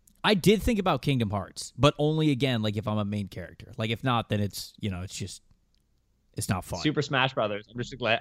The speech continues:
Speaker 2: I'm just a gladiator in a box. Nobody would ever pick me, though. I would just chill in my box,
Speaker 1: <laughs> You're
Speaker 2: never
Speaker 1: just
Speaker 2: have to play.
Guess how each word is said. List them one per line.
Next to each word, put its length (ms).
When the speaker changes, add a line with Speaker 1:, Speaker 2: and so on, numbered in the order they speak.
Speaker 2:
I'm 80
just 100
a 20
gladiator 460
in 60
a 60
box. 520
Nobody 300
would 80
ever 200
pick 200
me, 180
though. 120
I 160
would 80
just 120
chill 200
in 80
my 80
box, 420
Speaker 1:
<laughs> 40
You're 140
Speaker 2:
never 160
Speaker 1:
just 80
Speaker 2:
have 160
to 80
play. 360